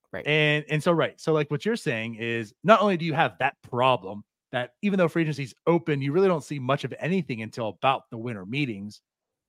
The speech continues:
Speaker 2: Pirate fans haven't seen any, like, notable free agency for, like, four or five years.
Speaker 1: Yeah, and like you just said, though,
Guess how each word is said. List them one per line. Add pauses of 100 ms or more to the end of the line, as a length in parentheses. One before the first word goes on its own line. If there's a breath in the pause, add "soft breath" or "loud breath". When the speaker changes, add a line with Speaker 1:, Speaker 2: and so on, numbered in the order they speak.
(560)
Speaker 2:
Pirate
fans
haven't
seen
any,
like,
notable
free
agency
for,
like,
four
or
five
years. (1160)
Speaker 1:
Yeah,
and
like
you
just
said,
though,